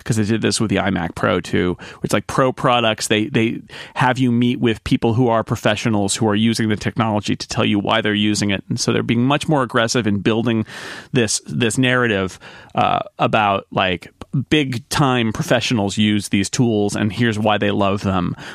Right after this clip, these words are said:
which is an interesting, like, very active marketing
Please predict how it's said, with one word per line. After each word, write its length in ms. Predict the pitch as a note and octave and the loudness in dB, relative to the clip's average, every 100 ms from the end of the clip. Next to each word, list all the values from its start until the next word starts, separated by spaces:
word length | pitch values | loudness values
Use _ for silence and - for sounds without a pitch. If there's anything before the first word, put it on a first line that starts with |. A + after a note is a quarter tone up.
| - | 0
which 220 | A#2 G#2 | 0 2
is 100 | A2+ | 0
an 80 | A#2 | 0
interesting, 720 | - C#3 C#3+ - A2+ A2+ G#2+ - - | 0 0 0 0 0 0 -2 -8 -2
like, 200 | G#2+ G2 | -2 0
very 840 | A#2+ A#2+ C3+ C3+ C#3+ B2+ A2+ A2 G2+ - - - _ | -2 0 2 4 2 2 2 2 -2 -10 -20 -20 _
active 840 | B2+ A2+ - C#3+ A2 G2 G2 - - _ - | 0 0 0 2 2 2 -2 -6 -14 _ 0
marketing 640 | F3 A#2 D3 A#2 G#2+ G#2+ | 2 2 0 0 0 -2